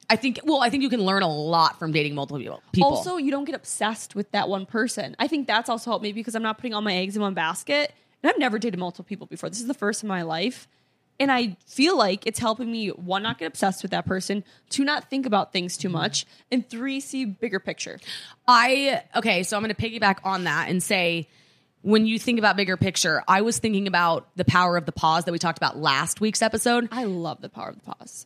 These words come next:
Speaker 1: Talk and thinking about how when something happens and you're forced to, like, react immediately, and how we were saying, like, when all that kinda went down, we were like, "We're gonna pause and we're not gonna respond."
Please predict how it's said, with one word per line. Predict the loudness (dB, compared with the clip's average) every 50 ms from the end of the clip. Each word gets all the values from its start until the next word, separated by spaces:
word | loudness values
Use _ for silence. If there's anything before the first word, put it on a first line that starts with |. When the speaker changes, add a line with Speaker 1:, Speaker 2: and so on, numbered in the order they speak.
| _ _ 4
Speaker 1:
Talk | 6 8 8 8 6 4 2
and | 0 -2 -2
thinking | 0 2 2 2 4 2 2
about | 4 4 6 6 6 4 2
how | 2 2 4 4 4 2
when | 0 0 0 0 0 0 -2
something | -4 -4 -2 -2 -2 -2 -2 -2 -2 -2 0 -2 -4
happens | -2 2 4 4 4 2 -2 -8 -12 -12 -12 -14 -16 -16 -16 _ -20 -20 -20 _ _ _ 0
and | 0 0 0 0
you're | -2 -4
forced | -4 -4 -4 -4 -4 -4 -2
to, | -2
like, | -4 -4 -2
react | 2 2 2 4 4 4 2 2 0 -2
immediately, | -2 -2 -2 -2 -2 -2 0 0 0 0 0 0
and | -2 -2 -2
how | -2 -2
we | 0 -2 -2
were | -2 -2 -2
saying, | -2 -2 -2 -2 -2 -2
like, | -2 -4 -2 -2
when | -4 -2 0
all | 0 0 0 0
that | 0 -2 -4 -2
kinda | -2 -4 -4 -4
went | -6 -6 -2
down, | -2 -2 -2 -4
we | -6
were | -6
like, | -6 -6 -6
"We're | -4
gonna | -2 -2 -2
pause | -2 4 4 6 6 6 6 4 2 0
and | -4
we're | -4 -4
not | -4 -4
gonna | -6 -8 -8
respond." | -8 -10 -6 -4 -4 -4 -4 -6 -10 -14